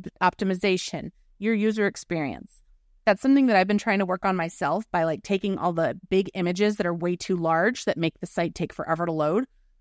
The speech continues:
I'm starting to go back through all of those pages and make them open up a little bit faster.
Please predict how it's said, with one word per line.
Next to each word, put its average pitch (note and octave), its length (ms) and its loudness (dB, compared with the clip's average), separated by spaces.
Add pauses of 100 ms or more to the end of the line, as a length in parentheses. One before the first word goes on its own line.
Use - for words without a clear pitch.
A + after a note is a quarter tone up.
(120)
I'm F#3+ 100 2
starting A3 340 0
to F#3 40 0
go F#3+ 160 4
back G3 240 4
through C4 300 2
all F#3 200 4
of F#3+ 120 0
those F3 180 -2
pages D#3+ 560 -2
and F3 180 -2
make F3 240 -2
them F3 320 -2 (720)
open A3 220 2
up F#3+ 80 2
a F#3 40 2
little E3+ 160 0
bit D#3 140 -4
faster. - 440 -6